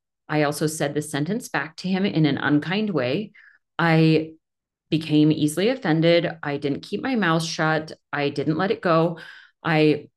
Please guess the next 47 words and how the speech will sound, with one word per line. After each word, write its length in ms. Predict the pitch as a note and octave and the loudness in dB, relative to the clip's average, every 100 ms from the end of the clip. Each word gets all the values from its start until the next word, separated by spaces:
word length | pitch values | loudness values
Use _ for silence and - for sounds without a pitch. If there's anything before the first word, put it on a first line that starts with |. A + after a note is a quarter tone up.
| _ _ _ _ - | _ _ _ _ -12
handed 360 | - E3 E3 E3 | -2 4 4 4
him 120 | F#3+ | 2
his 180 | G3+ - | 0 -2
food 240 | D#3 E3 | 0 2
really 280 | E3 D3 F#3 | 2 0 -2
hastily, 720 | F#3 F#3+ E3 - D#3 D#3 D#3+ | -4 -6 -6 -4 0 2 2
and 120 | D3+ | -2
I 80 | C#3 | -2
got 120 | C#3 | 0
out 120 | C3 D3+ | 0 0
of 60 | |
the 40 | F#3 | -4
kitchen 400 | - E3 E3+ D#3 | -8 -12 -2 -2
as 160 | D3 | 0
soon 120 | D3+ | -2
as 120 | C#3 C#3 | -4 -6
I 60 | |
could. 400 | A#2+ - - - _ _ _ _ | -10 -8 -8 -8 _ _ _ _
So 140 | - E3+ | -2 2
what 200 | F3 E3+ | 2 2
I 140 | C4 | -2
created 500 | C#4+ - G3+ F#3+ F3+ | 0 2 4 4 4
was 520 | E3 E3 D#3+ D#3 - _ _ - | 4 4 4 2 -4 _ _ -8
disconnection, 1040 | D#3+ D#3+ G#3+ F#3+ D#3 - F3 E3 E3 E3 E3 | -6 -4 0 0 -2 -2 0 2 2 0 0
and 120 | D#3 | 4
we 120 | D3+ | 6
were 140 | C#3+ C#3 | 4 2
both 200 | C3+ C3 | 0 -2
offended. 580 | A#2+ A2 E2 D2 C2 D#3+ _ _ _ _ _ _ _ _ _ | -6 -8 -8 -8 -8 -12 _ _ _ _ _ _ _ _ _
So 220 | - F#3 | -2 2
I 60 | D#3+ | 4
go 120 | D3+ | 6
into 180 | E3+ G3+ | 4 2
my 120 | A3 | 0
room 400 | G3 D#3 D#3+ E3 | 2 4 4 4
and 240 | E3 D3+ | 2 0
I 100 | C3+ | 0
start 260 | D3 - - | -2 -4 -2
looking 240 | D3+ E3+ | -2 -2
at 60 | F3 | -4
a 60 | F#3+ | -2
model 360 | C#3+ C#3+ D3 | 0 0 0
for 140 | D#3 D#3 | -2 -10
showing 400 | - D3 D#3 D3+ | -4 0 2 2
me 340 | D#3 D#3 D#3+ | 2 0 -4
my 480 | E3 C#3+ C#3 C#3 C#3+ D#3+ _ _ _ - | -6 -6 -4 -6 -6 -10 _ _ _ -20
part 640 | - C3+ A#2+ - - | -6 -4 -4 -8 -16